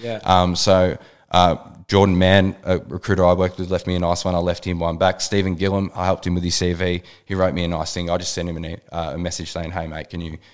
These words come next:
Speaker 2: write us a good, um, recommendation or whatever?"
Speaker 1: Yeah. It's
Speaker 2: And then
Speaker 1: kind.
Speaker 2: that's what you want. And that's, if you can get a few of them going and give a few,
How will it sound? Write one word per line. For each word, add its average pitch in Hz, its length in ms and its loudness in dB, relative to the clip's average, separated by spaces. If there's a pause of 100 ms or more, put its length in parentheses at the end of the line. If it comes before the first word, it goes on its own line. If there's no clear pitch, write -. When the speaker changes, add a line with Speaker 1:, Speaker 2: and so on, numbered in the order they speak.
(260)
Speaker 2:
write 85 120 -2
us 85 120 -4
a 90 40 -8
good, 85 200 -6 (160)
um, 80 400 -4
recommendation 90 640 -2
or 90 80 -4
whatever?" 92 380 2
Speaker 1:
Yeah. - 60 -18 (360)
It's - 80 -2
Speaker 2:
And 104 180 4
then 104 140 2
Speaker 1:
kind. 101 100 -12
Speaker 2:
that's 135 160 4
what 170 100 2
you 143 100 4
want. 143 280 6
And 113 280 4 (140)
that's, 127 380 2
if 120 120 -4
you 139 100 -2
can 147 120 0
get 110 140 4
a 98 40 0
few 113 240 0
of 87 60 0
them 110 200 2
going 98 360 2
and 101 240 -2
give 120 160 2
a 127 80 4
few, 143 300 8